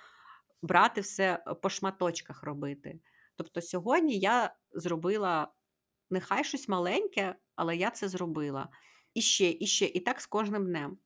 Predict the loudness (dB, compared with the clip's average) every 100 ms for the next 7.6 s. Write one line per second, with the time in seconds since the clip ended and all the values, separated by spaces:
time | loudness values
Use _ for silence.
0 | -8 6 6 8 6 6 2 -4 -8 -8
1 | -6 -4 4 4 4 2 2 0 0 2
2 | 4 2 -2 -14 _ _ _ -6 -2 2
3 | 2 4 2 0 -2 -2 -2 -2 -2 0
4 | 0 -2 -4 -4 -4 -6 -10 -8 -8 -6
5 | -6 -6 -4 -6 -4 2 6 6 4 0
6 | 0 0 -2 -6 -6 -6 -4 -4 -2 0
7 | 0 -2 -8 -2 0